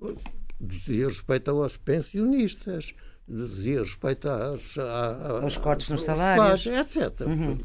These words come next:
Speaker 1: Todos enunciam isso.
Speaker 2: Exatamente.
Speaker 1: Ora bem, isso é o que seria normal. E, além disso, eh, nós temos, eh, além das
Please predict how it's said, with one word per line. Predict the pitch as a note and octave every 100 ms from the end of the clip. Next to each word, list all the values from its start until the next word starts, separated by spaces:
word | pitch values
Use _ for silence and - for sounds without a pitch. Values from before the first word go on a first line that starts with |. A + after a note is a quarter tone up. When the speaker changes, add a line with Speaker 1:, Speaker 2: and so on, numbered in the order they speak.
| -
Speaker 1:
Todos | D#3 A#2
enunciam | C#3+ E3+ C#3+ A#2 F#3 E3 C3+
isso. | A#2 C#3 -
Speaker 2:
Exatamente. | B2 C3 A#2 G#2+ G2 - - - - -
Speaker 1:
Ora | D#3 D3
bem, | G#2+ G2+ - - -
isso | B3+ C4+
é |
o | G#3+
que | -
seria | F#3+ F3+ F#3+
normal. | G3 G3 F#3+ F3+ D#3 B2+ - - - - - - _ _ _ _ _ -
E, | G3+ G3+ C#3+ - - -
além | D#3+ E3 C#3+ D#3+
disso, | C#3+ C3+ A#2 - F3 - - - - _ _ - - -
eh, | D3+ - -
nós | C#3 C3+
temos, | D#3 C3 G#2+
eh, | B2+ A#2+ B2 A#2 G#2+ B2 B2 - -
além | A#2 A2 B2 C3+ A#2+
das | G#2+ F#2 - - - -